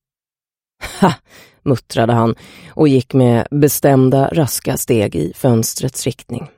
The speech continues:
Drog undan gardinen och riktade med ett slukt leende pistolen mot barnen.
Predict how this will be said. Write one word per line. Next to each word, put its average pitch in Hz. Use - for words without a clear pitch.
Drog 151
undan 135
gardinen 127
och 131
riktade 120
med 110
ett 107
slukt -
leende 95
pistolen 104
mot 131
barnen. -